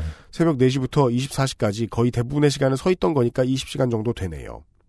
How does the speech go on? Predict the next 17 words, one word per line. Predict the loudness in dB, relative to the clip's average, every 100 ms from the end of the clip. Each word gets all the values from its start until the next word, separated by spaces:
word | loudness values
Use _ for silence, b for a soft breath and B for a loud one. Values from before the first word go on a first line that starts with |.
| -18 B B B B B B
정말 | -2 2 2
무릎이 | 2 0 4 6
아작나고 | 6 4 4 4 0 -2
내가 | 0 0
가까운 | 0 4 4 6
지하철이나 | 4 0 0 0
차도까지만 | 0 -2 0 2 2
걸어가는데도 | 4 6 6 4 0 -6 -6
내 | 0 2
다리가 | 2 -2 -2
내 | 0
다리가 | 4 6 6
아닌 | 6
것 | 4
같은 | 4 2
경험이 | 2 4 4 4
이어집니다. | 4 4 4 4 2